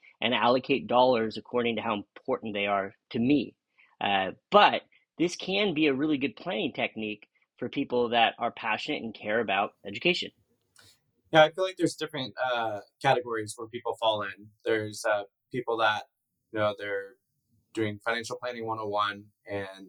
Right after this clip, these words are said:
Speaker 2: they have, you know, little kids and they wanna be able to help them, uh, pay for some of their college at some point. And so the idea, and you mentioned it, is the biggest benefit of five twenty-nine is really gonna be the time to give the account to grow,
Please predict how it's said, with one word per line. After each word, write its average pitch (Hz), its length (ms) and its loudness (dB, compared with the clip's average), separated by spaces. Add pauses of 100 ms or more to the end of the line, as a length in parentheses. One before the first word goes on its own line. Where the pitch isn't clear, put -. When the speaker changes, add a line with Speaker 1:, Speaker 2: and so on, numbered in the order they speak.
Speaker 2:
they 98 60 0
have, 92 320 -2 (200)
you 101 80 -10
know, 95 140 -6
little 127 180 -2
kids 107 540 -6
and 101 100 -10
they 98 60 -4
wanna 101 220 -4
be 107 60 -6
able 101 180 -8
to 98 100 0
help 104 180 -6
them, 101 340 -8 (360)
uh, 95 240 -6 (220)
pay 131 120 2
for 127 140 -4
some 113 180 -6
of 107 80 -10
their 107 200 -8
college 98 340 0
at 101 100 -12
some - 240 -12
point. 85 140 -12 (220)
And 101 120 -10
so 104 180 -6
the 107 120 0
idea, 110 420 -2
and 104 140 -8
you 104 80 -12
mentioned 98 360 -10
it, 98 120 -4 (340)
is 101 140 -10
the 110 80 -10
biggest 131 300 -2 (200)
benefit 113 560 0
of 101 80 -14 (120)
five 101 220 2
twenty-nine 98 460 -10 (300)
is 104 160 -4
really 113 160 0
gonna 110 160 -12
be 107 260 -10 (100)
the 104 100 -4
time 117 580 0
to 113 140 -6
give 110 300 -4 (360)
the 113 120 2
account 101 460 0 (440)
to 113 160 0
grow, 120 240 8